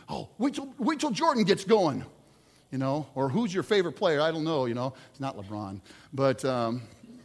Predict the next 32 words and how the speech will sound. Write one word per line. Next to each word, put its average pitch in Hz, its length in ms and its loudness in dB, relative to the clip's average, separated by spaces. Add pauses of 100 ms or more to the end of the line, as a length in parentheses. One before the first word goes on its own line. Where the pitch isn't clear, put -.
(840)
<laughs> - 760 -10
he's 160 180 -2
not 131 160 -4
Michael 104 280 -6
Jordan 98 380 -8
yet, 92 240 -14
okay? 110 360 -10 (360)
But 143 300 4 (120)
anyway, 160 340 4 (140)
they'll 170 120 0
carry 220 240 0
the 175 60 -4
team 190 220 -6
on 180 60 0
the 160 60 -2
back, 170 220 2
but 151 100 -6
they 147 80 -4
can 151 140 -4
do 226 200 0
it. - 320 -8
But 202 80 -6
God's 294 240 2
not 269 160 0
much 220 220 -2
different 277 320 -4
than 113 120 -10
that. 98 220 -12 (1500)
God's 247 200 0
not 233 160 0
much 196 200 -4
different. 151 400 -4